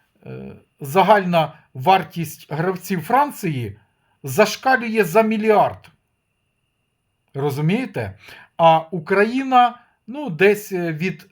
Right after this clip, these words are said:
двісті п'ятдесят до триста, отак от. Тому я і кажу, практично в п'ять разів Франція переважає.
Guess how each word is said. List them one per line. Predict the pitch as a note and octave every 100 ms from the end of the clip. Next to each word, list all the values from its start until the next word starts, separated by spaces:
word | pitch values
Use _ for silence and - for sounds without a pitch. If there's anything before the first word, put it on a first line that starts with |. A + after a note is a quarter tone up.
| -
двісті | C3 D3 F#3+ - F3+
п'ятдесят | D#3+ D#3 E3 - A#3+ F3+
до | E3
триста, | - E3+ G3+ - E3+
отак | D3 C#3 C#3+ C#3
от. | C3 - - - - _
Тому | E3 F3
я | G#3 F#3+
і | F#3
кажу, | F#3+ D#3+ D#3+ A2 - _
практично | - E3 - B3+ - F3+
в | D#3+ -
п'ять | D#3+ F3+ F#3+
разів | F3+ E3+ C3 C3 G2+ - _ _ _ _ _ _ _ _ _ _ _ _ _ _ _ _ _ _ _ _ _ _ _ -
Франція | E3+ F3+ F#3+ - F3 D#3+ E3 _
переважає. | - D#3 C#3 C#3 A2+ G2 F2+ F2